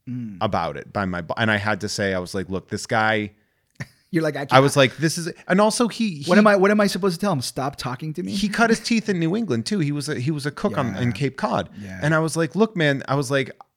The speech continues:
Speaker 2: "If a guy, if the, if my boss and my bo-, like, this guy's not only the star of the show, he's the producer of the show."
Speaker 1: Yeah.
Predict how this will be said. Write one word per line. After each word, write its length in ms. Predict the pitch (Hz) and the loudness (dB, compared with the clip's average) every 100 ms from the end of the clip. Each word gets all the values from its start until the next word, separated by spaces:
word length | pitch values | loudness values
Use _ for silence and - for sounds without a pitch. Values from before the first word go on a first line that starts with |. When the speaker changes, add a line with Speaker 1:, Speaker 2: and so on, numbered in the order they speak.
| _ - | _ -2
Speaker 2:
"If 240 | 156 - | -2 0
a 60 | 165 | 0
guy, 300 | 165 175 202 | 0 0 -2
if 180 | 151 | -2
the, 200 | 147 151 | -4 -2
if 140 | 156 131 | -2 0
my 220 | 147 147 | 2 2
boss 680 | 123 139 165 156 - - - _ _ - | 2 0 0 -4 -4 -6 -10 _ _ -2
and 140 | 127 | 2
my 100 | 120 | 2
bo-, 300 | 107 135 143 - 143 | 4 4 4 -4 2
like, 200 | 147 - | 2 4
this 160 | 170 | -2
guy's 300 | - 170 123 117 | 0 -2 -2 -2
not 220 | 113 143 | 2 2
only 160 | 160 | 2
the 140 | 117 92 | -2 -4
star 260 | - 98 90 | -2 0 0
of 60 | |
the 60 | 90 | -4
show, 180 | - 87 | -6 -8
he's 120 | 95 | -8
the 60 | |
producer 520 | 101 110 127 170 107 87 | -6 -2 0 0 -2 -6
of 80 | |
the 80 | 78 | -8
show." 340 | 82 87 58 - | -8 -6 -6 -6
Speaker 1:
Yeah. 240 | 107 95 | -12 -12